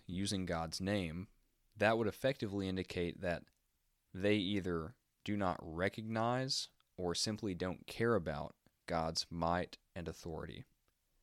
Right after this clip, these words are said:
So how can we be sure to guard against this?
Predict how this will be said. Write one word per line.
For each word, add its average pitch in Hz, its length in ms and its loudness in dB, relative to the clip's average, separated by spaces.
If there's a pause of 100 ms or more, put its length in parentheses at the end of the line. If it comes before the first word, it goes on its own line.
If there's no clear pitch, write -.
(680)
So 87 560 4 (460)
how 98 160 10
can 110 160 2
we 107 100 2
be 98 160 0
sure 95 320 0
to - 140 -6
guard 80 260 4
against 107 340 0
this? 117 380 2